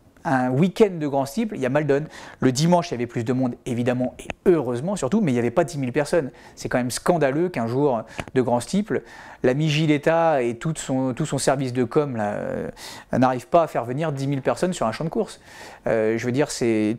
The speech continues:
une nouvelle fois la preuve de leur incompétence, de leur manque d'implication, leur manque de savoir, leur manque de culture. C'est,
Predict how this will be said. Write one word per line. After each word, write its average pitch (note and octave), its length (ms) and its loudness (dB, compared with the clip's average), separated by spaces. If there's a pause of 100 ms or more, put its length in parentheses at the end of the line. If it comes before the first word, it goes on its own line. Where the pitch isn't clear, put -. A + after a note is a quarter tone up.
une E3 140 4
nouvelle E3+ 260 4
fois E3 300 2
la B2 80 2
preuve B2 640 -2
de C#3 100 -2
leur B2+ 200 0
incompétence, B2+ 760 -2
de B2 240 0
leur B2 220 2
manque E3 240 2
d'implication, C#3 640 0
leur C3 140 2
manque D#3+ 180 0
de C3+ 80 0
savoir, C#3 400 0
leur A#2+ 140 -2
manque C#3+ 180 -4
de B2+ 80 -2
culture. D#3+ 380 -2 (440)
C'est, A2 640 2